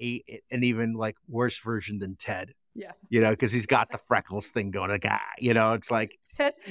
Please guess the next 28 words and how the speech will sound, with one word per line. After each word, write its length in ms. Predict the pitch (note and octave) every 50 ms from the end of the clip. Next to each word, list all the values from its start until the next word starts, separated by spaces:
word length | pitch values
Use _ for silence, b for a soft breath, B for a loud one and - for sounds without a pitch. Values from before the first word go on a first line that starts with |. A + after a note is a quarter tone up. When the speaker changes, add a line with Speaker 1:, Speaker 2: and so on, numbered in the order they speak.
| F#4 - -
Speaker 2:
Ted 260 | - G#4 D4 C4 B3+ B3
with 200 | A#3+ A#3+ A#3+ -
freckles 380 | - G#3 G#3+ G#3+ - A3+ G3+ G3
Speaker 1:
Yeah. 60 | G3+
Speaker 2:
and 100 | G3+ G3
red 180 | F#3+ F#3 F#3+ F#3+
hair. 340 | G#3+ G#3+ E3+ D#3+ D#3 D3+ D#3 - _ _ _ _ _ _ _
Mm. 180 | F#3 F#3 F#3 F#3
Speaker 1:
Yeah, 320 | G3 F#3+ F3 D#3 C#3+ C#3 D3+
no, 420 | E3 D3+ C#3+ C3+ B2+ A#2 A2 G#2+ -
I 120 | - A#2 B2+
mean, 220 | B2 B2 A#2+ A#2
you 120 | A#2 A#2+ A#2
know, 180 | A2+ A2 A2 A2
just, 320 | - A2+ G#2+ - - - _ _ b b b b b b b b _ _ _
you 100 | - C3+
know, 200 | A#2 G#2+ G2+ G2+
don't, 300 | G#2+ - A#2+ B2+ C3 B2+ - _ _ _ _ _
<laughs> 260 | - - - G3+ B2+
you 120 | A2 B2+ C#3
don't 140 | D#3 D#3 D#3
want 220 | D3+ D3+ C#3 -
him 120 | D3+ D#3 D#3
driving. 460 | A#2 A#2+ A2 G2+ G#2 G2 G#2+ A2 A2+
So, 320 | - - D3 C#3 C3+ - b b b b b b - -
yeah, 160 | - D#3+ B2 G#2+
thank 220 | - - D3+ - -
you. 100 | A#2